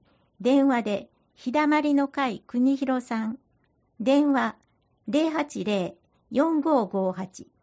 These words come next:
二二四八。突風による農業用ネットなどの飛散に注意。突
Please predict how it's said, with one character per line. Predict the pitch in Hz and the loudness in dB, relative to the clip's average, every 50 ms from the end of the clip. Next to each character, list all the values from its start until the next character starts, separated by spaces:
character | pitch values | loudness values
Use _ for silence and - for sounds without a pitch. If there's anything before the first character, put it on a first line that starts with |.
| _ _ _ - | _ _ _ -4
二 | 220 247 294 311 302 294 | -2 0 2 2 2 4
二 | 285 285 285 240 202 170 165 | 4 4 4 4 2 0 0
四 | 190 202 214 202 185 | 0 0 -2 -2 -4
八。 | - 185 180 - - 208 - _ _ _ _ _ _ _ _ _ _ _ _ _ _ _ _ _ _ _ _ 1077 _ _ _ _ _ _ _ _ _ _ _ _ _ _ _ _ _ _ _ - | -6 -10 -14 -14 -18 -20 -20 _ _ _ _ _ _ _ _ _ _ _ _ _ _ _ _ _ _ _ _ _ _ _ _ _ _ _ _ _ _ _ _ _ _ _ _ _ _ _ _ -6
突 | 247 233 226 - _ _ - | -4 -4 -4 -6 _ _ -4
風 | 320 311 320 311 | -2 0 0 0
に | 302 302 | 0 2
よ | 294 269 277 | 2 2 2
る | 262 254 - - - | 0 -2 -4 -4 -2
農 | 220 269 311 302 320 | 0 0 2 2 0
業 | 294 311 311 302 302 | 0 2 2 2 2
用 | 294 294 294 285 | 4 2 2 2
ネ | 269 269 277 | 2 2 0
ッ | 277 | 0
ト | 285 - 233 214 | -2 -4 -4 -2
な | 214 202 196 | -2 -2 -2
ど | 196 190 | -2 -2
の | 175 170 175 - - _ _ _ _ _ _ | -2 -4 -4 -6 -10 _ _ _ _ _ _
飛 | _ - 226 226 | _ -6 -6 -4
散 | - 320 285 285 294 277 | -2 0 2 4 4 4
に | 269 269 262 | 2 2 0
注 | - - 247 233 202 170 | -4 -6 -4 -4 -4 -4
意。 | 165 208 - - _ _ _ _ _ _ _ _ _ _ _ _ _ _ _ _ _ _ _ _ _ _ _ _ _ _ _ _ _ _ _ _ _ _ _ | -6 -8 -12 -14 _ _ _ _ _ _ _ _ _ _ _ _ _ _ _ _ _ _ _ _ _ _ _ _ _ _ _ _ _ _ _ _ _ _ _
突 | 247 226 226 | -6 -4 -4